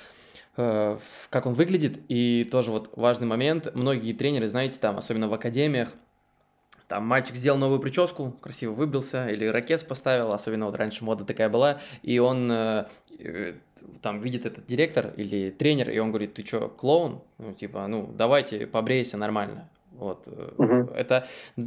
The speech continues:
Speaker 1: это же должно быть абсолютно нормально, что он в причёске.
Speaker 2: Конечно,
Speaker 1: Абсолютно
Speaker 2: конечно.
Speaker 1: и никак.
Speaker 2: А,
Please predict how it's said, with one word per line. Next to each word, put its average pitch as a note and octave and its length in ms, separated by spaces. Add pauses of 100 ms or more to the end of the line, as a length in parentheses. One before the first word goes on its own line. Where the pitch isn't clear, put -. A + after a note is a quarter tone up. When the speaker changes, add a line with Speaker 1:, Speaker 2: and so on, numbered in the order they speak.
Speaker 1:
это C3+ 160
же C#3 100
должно C#3+ 240
быть C3+ 120
абсолютно D3+ 420
нормально, D#3+ 360
что D3+ 160
он A#2 300 (220)
в - 180
причёске. A#2+ 520
Speaker 2:
Конечно, A2 500
Speaker 1:
Абсолютно C3 440
Speaker 2:
конечно. A2 300
Speaker 1:
и G2 120 (100)
никак. A2+ 500 (300)
Speaker 2:
А, B2 280